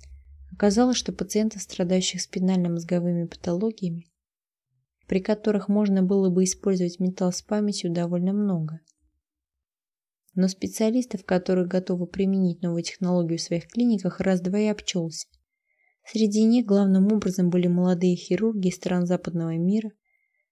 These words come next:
врачи с незашоренным взглядом и передовым мышлением. Если удастся продать металл с памятью хотя бы им, через какое-то время успех обеспечен. Применение металла с памятью на практике означало, что пациент,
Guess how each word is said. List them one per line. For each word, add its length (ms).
врачи 400
с 100
незашоренным 680
взглядом 540
и 140
передовым 580
мышлением. 680
Если 300
удастся 360
продать 400
металл 260
с 100
памятью 420
хотя 300
бы 160
им, 140
через 200
какое-то 480
время 400
успех 380
обеспечен. 800
Применение 600
металла 400
с 100
памятью 440
на 100
практике 460
означало, 480
что 180
пациент, 600